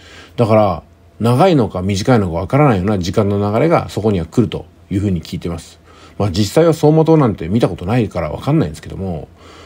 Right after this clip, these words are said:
でもなんとなくわかるような気がしますね。あの、走馬灯ではないんですけども、寝る時に見る夢ってあるじゃないですか。あの夢のプロセス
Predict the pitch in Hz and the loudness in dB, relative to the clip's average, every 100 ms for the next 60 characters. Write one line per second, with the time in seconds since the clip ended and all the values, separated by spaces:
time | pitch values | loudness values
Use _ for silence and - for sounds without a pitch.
0 | - - 113 139 101 139 214 262 233 101 | -20 -4 0 2 2 0 0 0 2 2
1 | 127 131 82 - 95 - 90 - 151 160 | 4 2 0 -8 -12 -12 -12 -4 -4 -4
2 | - - _ _ _ _ _ - - 143 | -12 -20 _ _ _ _ _ -16 -2 2
3 | 135 196 226 240 254 208 127 135 110 82 | 4 4 4 4 4 4 2 2 0 -2
4 | 90 92 110 90 78 - _ - 127 185 | -4 0 2 0 -4 -12 _ 0 2 4
5 | 254 220 131 110 95 98 123 160 98 90 | 2 2 4 4 2 2 2 2 -2 -2
6 | 80 78 - - - _ _ _ - - | -4 -10 -14 -16 -18 _ _ _ -12 0
7 | 147 143 139 202 226 226 220 107 92 90 | 4 6 6 6 4 4 4 2 -4 -8